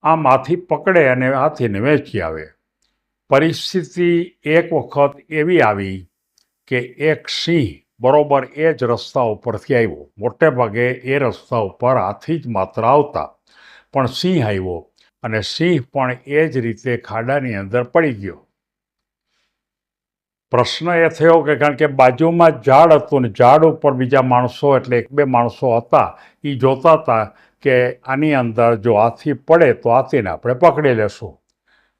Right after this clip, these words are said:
પણ સિંહ પડ્યો. હવે સિંહ પડ્યો એટલે આપ-, એને કેવી રીતે પકડવું? એને તો ઈ કદાચ ઈ બહાર નીકળી જાય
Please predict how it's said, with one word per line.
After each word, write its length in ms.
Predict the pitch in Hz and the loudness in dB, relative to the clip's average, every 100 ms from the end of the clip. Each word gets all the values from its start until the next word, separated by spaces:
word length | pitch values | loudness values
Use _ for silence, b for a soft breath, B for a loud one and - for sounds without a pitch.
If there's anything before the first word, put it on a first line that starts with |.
| _ - | _ -2
પણ 140 | 120 | -2
સિંહ 420 | - - 185 151 - | -2 0 2 2 2
પડ્યો. 440 | 143 123 120 120 _ _ _ _ | 2 2 -2 -4 _ _ _ _
હવે 140 | 107 113 | -2 -2
સિંહ 440 | - - 143 180 | -2 -6 -4 -4
પડ્યો 520 | 180 151 147 156 143 | -4 0 4 4 2
એટલે 180 | - 131 | -2 -2
આપ-, 140 | 135 123 _ | -2 -2 _
એને 260 | 143 135 139 | -10 -6 -4
કેવી 260 | 135 170 185 | 0 2 4
રીતે 240 | 180 160 | 2 0
પકડવું? 640 | 127 123 107 110 113 113 _ _ _ _ _ _ _ | -2 -4 -2 -2 -2 -6 _ _ _ _ _ _ _
એને 240 | 117 110 | -6 -2
તો 480 | 117 143 127 127 123 123 | -2 2 2 2 -6 -8
ઈ 120 | 117 | -6
કદાચ 440 | 127 117 139 135 | -2 2 2 0
ઈ 60 | 131 | -6
બહાર 360 | 107 113 120 | 0 2 2
નીકળી 440 | 117 123 139 160 147 | 2 -4 -2 0 2
જાય 280 | 120 101 | 4 2